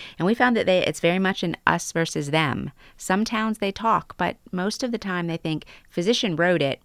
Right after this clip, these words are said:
I'm gonna fill it." And they're part of the problem. And, and so the, the pharmacists weren't seeing themselves as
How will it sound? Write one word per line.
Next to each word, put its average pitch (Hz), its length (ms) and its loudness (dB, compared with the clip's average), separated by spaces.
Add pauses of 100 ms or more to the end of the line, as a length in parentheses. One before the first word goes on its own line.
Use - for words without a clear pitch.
(120)
I'm 180 160 0
gonna 151 160 0
fill 151 260 -2
it." - 300 -6 (640)
And 147 220 -2
they're 175 160 4
part 160 220 0
of 143 60 -2
the 135 100 0
problem. 143 640 0 (340)
And, 147 480 -2
and 156 160 -2
so 170 80 0
the, 156 160 0 (100)
the 160 120 -2
pharmacists 214 520 0
weren't 170 360 0
seeing 170 280 -2
themselves 143 520 -2
as 131 120 -8